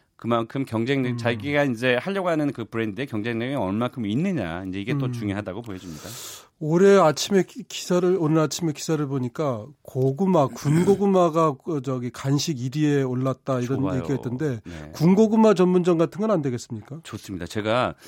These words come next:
Speaker 1: 그 예전에, 아우, 우리 항상 시간이 없어. <laughs>
Speaker 2: <laughs> 예.
Speaker 1: 예전에 왜 한 십여 년
Speaker 2: 예.
Speaker 1: 전에 그 빠스라는 이름으로
Speaker 2: 예.
Speaker 1: 고구마 마탕이
Speaker 2: 예.
Speaker 1: 전국에 펼쳐진 적이 있었어요.
Speaker 2: 예.
Speaker 1: 명동을
Speaker 2: 예.
Speaker 1: 중심으로 해서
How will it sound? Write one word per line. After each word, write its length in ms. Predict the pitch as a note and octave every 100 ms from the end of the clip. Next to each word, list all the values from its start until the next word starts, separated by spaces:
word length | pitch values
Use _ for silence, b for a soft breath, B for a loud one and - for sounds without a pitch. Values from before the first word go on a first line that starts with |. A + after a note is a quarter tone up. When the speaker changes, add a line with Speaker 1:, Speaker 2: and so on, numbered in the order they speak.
| B B B -
Speaker 1:
그 260 | G#2+ G#2+ F#2+
예전에, 680 | F2+ B2+ A2 G#2+ A2 G2 - b b
아우, 200 | B2+ C#3
우리 160 | G#2+ G#2
항상 240 | D#3 F3
시간이 300 | D#3+ B3 B3+
없어. 320 | F#3 - G#2 F#2+
<laughs> 160 | C3 D3
Speaker 2:
<laughs> 160 | F3 C3
예. 120 | C3
Speaker 1:
예전에 280 | C#3+ F3+ D3
왜 160 | G#2+
한 100 | A#2+
십여 300 | C3+ - G3
년 160 | G3+ F3
Speaker 2:
예. 20 |
Speaker 1:
전에 400 | A#2+ G2 D#3+ G#2 D2+ _ b b b -
그 420 | G#2+ G#2 F#2+ F#2 -
빠스라는 760 | G3+ B3 - B3 G#3+ F#3 F3+
이름으로 680 | B2+ F#2+ G2 F2+ E2+ D#3 F2 -
Speaker 2:
예. 180 | A#2+ G#2+
Speaker 1:
고구마 460 | B2 B2+ F3 F3
마탕이 880 | D3 F#2 - - - C#3+ C3 E3+ F2
Speaker 2:
예. 140 | C3+ A#2+ G#2 F#2+ B
Speaker 1:
전국에 540 | - - E3+ B3+ B3+ G#3
펼쳐진 640 | F#3 - F3+ D3 B2 G#2+
적이 180 | - G2
있었어요. 400 | C#3 C3+ A#2+ D2
Speaker 2:
예. 40 | D#2
Speaker 1:
명동을 380 | A2 E3+ F#3+ F3+
Speaker 2:
예. 40 |
Speaker 1:
중심으로 520 | A2+ A#2 B2 A2 F2+
해서 160 | F2